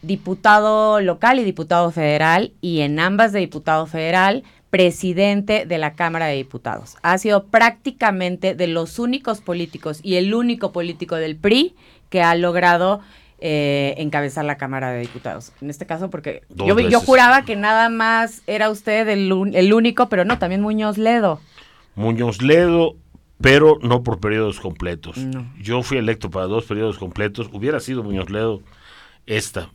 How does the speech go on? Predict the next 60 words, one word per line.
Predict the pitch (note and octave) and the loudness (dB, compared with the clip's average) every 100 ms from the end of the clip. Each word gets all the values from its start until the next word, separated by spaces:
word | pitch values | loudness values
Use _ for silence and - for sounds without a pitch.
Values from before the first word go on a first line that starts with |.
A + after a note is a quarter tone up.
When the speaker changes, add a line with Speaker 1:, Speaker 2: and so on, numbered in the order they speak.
| - | -16
Speaker 2:
porque | G2 F#2 G2+ | -14 -8 -4
en | |
la | G#2 | -2
época | A#2+ A#2 G#2 | -2 -4 -4
de | F#2 G#2 | -4 -4
él, | A#2+ | -4
la | - | -4
primera | G2 G#2 A#2 | -8 -4 -6
que | F#2 F2 | -6 -10
fue, | G2 G#2+ - - _ - _ | -10 -10 -12 -20 _ -20 _
creo | G#2 A2+ | -4 -2
que | G2+ F2 | -2 -8
cambiaba, | E2+ E2 F2+ F#2 - | -10 -10 -12 -12 -10
pero | A2+ | -8
no | A#2+ C3+ | -6 -6
lo | G2+ | -8
sé. | F2 D#2+ - - - _ _ _ | -12 -18 -20 -20 -20 _ _ _
En | G2+ | -14
todo | G2+ C3+ A#2 | -6 -6 -2
caso, | A#2 A#2+ A2 G2+ - | -4 -4 -6 -14 -10
es | B2 A#2 | -8 -6
un | A2+ | -4
honor | G#2 G2+ A2 A2 - - | -4 -2 -4 -4 -10 -6
enorme | G#2 G#2 B2+ C#3+ B2 | -4 -2 -2 -2 -6
porque, | G2+ F2 F#2 | -8 -12 -12
pues, | G2 F2+ | -12 -8
no | A#2+ | -8
te | C3 F#2+ | -6 -8
designan, | E2+ - C#3 C3+ A2+ A2 - _ _ _ _ _ | -8 -8 -10 -8 -10 -10 -18 _ _ _ _ _
sino | - F#2+ F#2 E2 | -14 -10 -10 -8
que | G2 | -4
te | G2 | 0
eligen | G2 A#2+ A#2+ G#2 | 2 2 2 0
tus | F#2 - | -4 -8
Speaker 1:
E-, | |
Speaker 2:
compañeros, | F#2+ - F#3+ E3 | -6 2 4 4
Speaker 1:
eso | G3+ | 6
Speaker 2:
así | G3+ G3+ | 10 10
Speaker 1:
es, | G3 | 8
Speaker 2:
es | - | 6
que | G3 | 2
Speaker 1:
eso | F3+ G#3 | 2 0
es | G3+ | 0
lo | F#3+ | 0
importante. | D#3+ D#3+ D#3+ F3 B2 | 0 -4 0 0 4
Speaker 2:
eso | A2+ A#2 A2 | 4 6 4
a | |
mí, | G#2 A2+ A2 - | 4 0 -2 -10
las | A2 G2 | -4 -2
dos | B2+ C3 | 2 2
experiencias | A#2 G#2 G#2 A2 G#2+ D#2+ | 0 -2 0 0 -2 -4
fueron | G#2 G2 | -4 -2
muy | G2+ C3 | 0 0
bonitas, | A2+ G#2 G2+ G2 - | 2 -2 -4 -8 -4
tanto | B2+ C3 B2+ | -4 -2 -2
la | G#2+ | -2
elección | G2 G2 E2+ B2 C3+ | -2 -2 -4 -4 -4
como | A#2 F#2 | -4 -6
la | E2+ | -6
despedida. | F2 - E2+ E2 D#2+ | -8 -10 -12 -12 -14